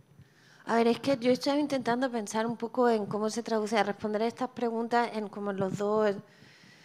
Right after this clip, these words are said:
espacios, ¿no? Donde, donde habito en la producción, que de hecho son tres, ¿no? Porque trabajo con España, en Estados Unidos y en Latinoamérica. Y en Estados Unidos, o sea, creo que no puedo responder en los otros, ¿no? O a lo mejor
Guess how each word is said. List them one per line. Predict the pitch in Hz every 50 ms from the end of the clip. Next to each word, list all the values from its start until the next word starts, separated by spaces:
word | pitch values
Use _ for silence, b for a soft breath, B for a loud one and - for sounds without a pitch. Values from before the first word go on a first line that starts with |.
| B B
espacios, | - - - - - 220 214 226 220 220 202 190
¿no? | 190 208 220 247
Donde, | 240 233 226 220 208 208 202 196 190 190 185 180 180 175 170 175 - - - - - - - - -
donde | 180 185 - - - - - 190 208 196 202 202 196 196 190 185 185
habito | 180 180 180 214 240 220 240 220
en | 190
la | 196 180 180
producción, | 185 175 175 208 233 214
que | 190 196
de | 202
hecho | 196 - 277 254
son | - 240 208 196 180
tres, | - 226 233 214
¿no? | 190 185 196 240 277
Porque | 262 214 - 196 190
trabajo | - 185 190 190 - 247
con | 233 - 247 240
España, | 233 233 - - 262 277 285
en | 247 214
Estados | 196 190 - 214 208 220 226
Unidos | 247 240 240 247 254 277 285
y | 269 247
en | 226
Latinoamérica. | 208 196 196 202 185 185 185 190 208 220 226 220 - - 190 - - - B B B B B B B B B B -
Y | 226
en | 240 233
Estados | 208 190 - - 220 240 294 339
Unidos, | 311 302 320 320 311 285 285 - - _ _
o | -
sea, | 262 220 - -
creo | - 262 277
que | 330 320
no | 302 285
puedo | 233 262 254
responder | 226 220 214 220 - 220 208 208 202 202 196 196 196
en | 196 196 190
los | 185 175 175
otros, | 175 175 - 170 170
¿no? | 190 220 247 277 262 233
O | 208
a | 196
lo | 196
mejor | 190 180 180 - - 220 202 196